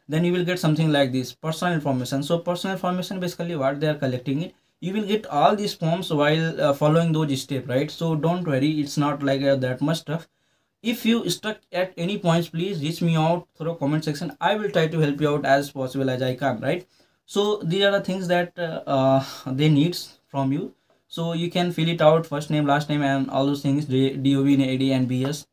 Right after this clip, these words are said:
as well as father's name, mother's name, and gar-, grandfather name, right? So these are the things they will need from you as a personal information.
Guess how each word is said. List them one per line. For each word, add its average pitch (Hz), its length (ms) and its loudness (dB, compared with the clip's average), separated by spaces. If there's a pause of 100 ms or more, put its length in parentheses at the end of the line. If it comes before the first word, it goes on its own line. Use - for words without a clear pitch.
as 131 160 -8
well 131 120 -4
as 127 80 -10
father's 131 300 -6
name, 131 140 0
mother's 127 240 -2
name, 143 120 -4
and 185 100 -8
gar-, 131 320 0
grandfather 143 420 0
name, 120 120 -2
right? 220 200 0 (300)
So 196 120 -8
these 208 200 0
are 202 80 8
the 202 100 2
things 196 320 -8
they 165 220 -4
will 160 160 -2
need 156 260 -4
from 147 280 -2
you 147 260 -2
as 135 160 -6
a 139 40 -6
personal 139 380 -4
information. 156 540 -2